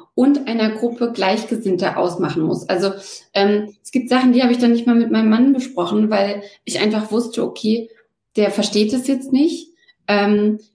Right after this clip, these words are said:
wenn ich den, den Teufelsadvokat haben möchte, dann rede ich mit ihm, weil er stellt ja schon genau die richtigen Fragen. Aber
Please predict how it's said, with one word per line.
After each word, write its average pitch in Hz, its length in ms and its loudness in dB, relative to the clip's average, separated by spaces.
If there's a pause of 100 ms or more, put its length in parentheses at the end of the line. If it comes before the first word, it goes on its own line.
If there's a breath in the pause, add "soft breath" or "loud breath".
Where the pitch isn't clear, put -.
(160)
wenn 214 200 2
ich 214 160 2
den, 208 360 0
den 202 180 0
Teufelsadvokat 214 1200 -2
haben 226 340 2
möchte, 214 560 0
dann 196 300 2
rede 226 240 2
ich 277 100 -2
mit 214 140 0
ihm, 240 260 2
weil 202 140 2
er 190 80 2
stellt 208 260 0
ja 208 120 0
schon 208 280 0
genau 190 200 0
die 190 80 -2
richtigen 196 320 -4
Fragen. 214 340 0
Aber 214 300 0